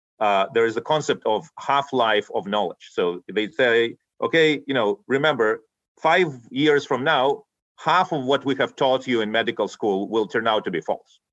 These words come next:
right? Just because, you know, science moves forward. And I think in M L and in gans,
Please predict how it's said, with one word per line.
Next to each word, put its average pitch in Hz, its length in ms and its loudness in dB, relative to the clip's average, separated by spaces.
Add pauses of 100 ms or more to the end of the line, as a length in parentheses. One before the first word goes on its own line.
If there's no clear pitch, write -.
right? 147 220 -2
Just 196 160 -2
because, 190 340 -4
you 175 80 -10
know, 110 80 -2
science 135 380 -2
moves 123 240 -6
forward. 104 360 -4 (400)
And 175 120 -2
I 165 80 2
think 247 320 -4
in 156 300 0 (120)
M 143 180 0
L 151 360 2
and 120 200 0
in 117 180 -4
gans, 131 540 -2